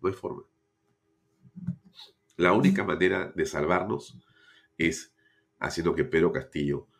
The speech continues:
deje de ser presidente con la señora Dina Boluarte de manera constitucional y legal.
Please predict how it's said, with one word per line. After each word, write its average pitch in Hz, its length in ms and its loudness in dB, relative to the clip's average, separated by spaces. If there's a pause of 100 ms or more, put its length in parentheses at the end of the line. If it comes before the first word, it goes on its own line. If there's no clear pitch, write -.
(260)
deje 90 380 6
de 69 60 0
ser 80 200 -8
presidente 76 560 -2
con 76 100 0
la 71 60 0
señora 78 200 -4
Dina 90 200 0
Boluarte 78 440 -2
de 78 100 -2
manera 76 420 -2
constitucional 67 920 -6
y 78 60 -8
legal. 60 320 -6